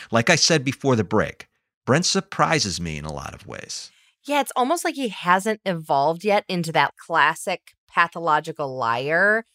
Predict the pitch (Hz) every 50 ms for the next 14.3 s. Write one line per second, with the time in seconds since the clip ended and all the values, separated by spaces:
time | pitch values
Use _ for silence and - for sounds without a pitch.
0 | _ _ _ _ _ _ _ - 165 147 - 175 151 - - - - - 147 143
1 | 147 151 165 175 180 190 190 196 190 208 202 202 - - 226 214 - - - 208
2 | 214 214 220 214 - 214 214 220 220 208 220 - 208 214 214 214 214 214 208 208
3 | 214 208 226 247 233 196 165 147 143 - - 143 143 139 143 147 147 - - 151
4 | 156 170 196 208 214 208 220 214 208 208 214 202 202 196 196 190 196 180 - -
5 | - 262 269 254 214 180 151 143 - 175 165 165 165 165 160 156 156 - - 208
6 | 208 190 139 156 175 - - 220 233 214 - _ - 208 247 262 370 392 359 285
7 | 220 190 175 170 165 170 - _ _ _ _ _ - 160 170 175 190 202 190 185
8 | 165 165 160 - 185 170 165 160 156 - - 131 127 127 120 117 - 131 135 139
9 | 165 160 - - _ _ _ _ _ _ _ _ _ _ _ _ _ _ _ _
10 | _ _ _ _ _ - 139 151 147 110 139 110 - - 104 - 67 80 85 80
11 | 76 80 - - - - - - - - 165 170 202 - - - - - 190 190
12 | - - 156 151 143 123 117 101 110 95 85 78 80 - - - - 113 104 101
13 | 98 98 95 - - 82 82 80 95 90 87 85 82 - - - 82 80 - -
14 | 78 78 82 80 82 85